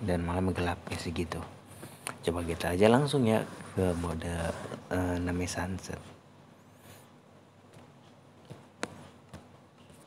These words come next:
Mode sunset seperti ini. Nah, tuh, mode sunset seperti ini. Menurut saya sih ini agak bagus, keren, mantap. Buh,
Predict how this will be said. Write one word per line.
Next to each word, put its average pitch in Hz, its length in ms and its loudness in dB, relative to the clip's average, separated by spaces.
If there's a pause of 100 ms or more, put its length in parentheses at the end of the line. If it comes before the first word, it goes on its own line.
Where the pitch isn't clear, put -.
(720)
Mode 107 240 10
sunset 117 400 8
seperti 90 480 0
ini. 78 160 -2 (2500)
Nah, - 160 -4
tuh, - 240 -10
mode 90 160 2
sunset 90 480 2
seperti - 400 -2
ini. 92 160 2 (880)
Menurut 127 320 12
saya 131 160 8
sih 113 160 4
ini 90 160 6
agak 85 400 2
bagus, 101 640 8
keren, 90 560 4
mantap. - 480 -2 (400)
Buh, 87 340 0